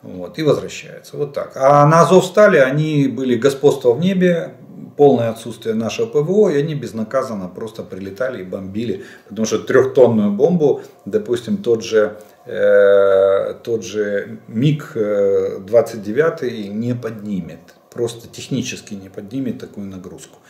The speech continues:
Двести пятьдесят, две по двести пятьдесят он поднимает. Э, чем они, пятисотку он поднимает, а вот трёх-, трёхтысячку он не поднимает.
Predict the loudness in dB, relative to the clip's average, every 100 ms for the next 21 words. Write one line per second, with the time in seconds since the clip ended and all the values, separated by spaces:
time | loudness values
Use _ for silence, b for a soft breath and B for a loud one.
0 | b b b -10 -8 -8 -10 -10 -10 -4
1 | 0 2 0 -2 -10 -12 -12 -12 -2 0
2 | 2 -2 -6 -12 -14 -18 -20 -20 _ b
3 | b b b -16 -14 -8 -4 0 0 0
4 | -2 -6 -10 -6 -2 -2 -2 -8 -8 -10
5 | -12 -14 -16 -2 0 2 2 -2 -6 -6
6 | -8 -10 -6 -6 -4 -10 -10 -12 -12 -14
7 | -14 -16 -18 -20 -20 -18 -16 -16 -18 -20